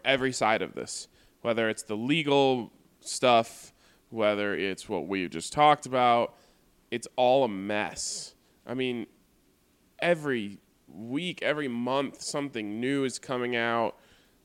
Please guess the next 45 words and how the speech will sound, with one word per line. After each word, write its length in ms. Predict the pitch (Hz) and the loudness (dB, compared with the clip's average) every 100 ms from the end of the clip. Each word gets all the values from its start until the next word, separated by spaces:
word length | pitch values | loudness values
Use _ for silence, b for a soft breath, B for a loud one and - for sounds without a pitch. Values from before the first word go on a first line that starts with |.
| 120 117 | -20 -6
whether 500 | 120 120 123 131 127 | 2 4 4 4 2
it's 760 | 127 - - - - - - - | 0 -2 -4 -4 -6 -8 -12 -4
coming 260 | 131 131 | 0 0
from 160 | 123 113 | 0 -4
Johnny 260 | 123 120 113 | 0 0 2
Bolin 380 | 120 131 160 160 | 4 6 6 6
or 200 | 127 123 | 4 4
whether 220 | 120 120 | 4 2
it's 100 | 113 | 2
coming 280 | 131 127 123 | 0 0 0
from 120 | 127 | -2
a 40 | |
legal 260 | 123 151 139 | -2 0 2
document 460 | 123 131 135 131 | 4 4 2 0
where 100 | 113 | 0
there's 180 | 120 127 | 0 -2
another 300 | 123 131 139 | 0 2 2
child. 420 | 127 151 160 110 | 2 4 4 4
You 80 | 131 | 2
know 60 | 156 | 2
what 100 | 170 | 2
I 60 | |
mean? 200 | 165 185 | 0 0
It's 180 | 139 156 | -2 -2
like, 200 | 151 131 - b b b b _ _ _ _ _ _ _ _ _ _ _ _ | -2 -2 -8 b b b b _ _ _ _ _ _ _ _ _ _ _ _
you're 240 | 117 151 147 | -4 -2 0
kinda 300 | 175 160 147 | 2 4 6
right 220 | 143 151 | 6 6
in 100 | 131 | 2
saying, 240 | 139 127 | 0 0
like, 240 | 120 104 - 55 57 60 - | 0 -2 -6 -20 -20 -20 -20
"Ma-, 300 | 82 110 123 | -10 -8 -6
man, 300 | 127 135 127 | -2 0 0
do 100 | 110 | -2
they 120 | 113 113 | -2 -2
just 180 | 123 | -2
wanna 180 | 151 123 | -2 -2
put 200 | 107 123 | -2 -4
an 100 | 110 | -2
end 220 | 110 131 | -2 -2
to 60 | 127 | -4
this 340 | 101 101 - - b b b _ _ | -6 -6 -10 -14 b b b _ _
to 100 | - | -8
just 360 | 123 117 - - | -6 -4 -4 -4
stop 500 | - 127 135 - | 4 8 8 6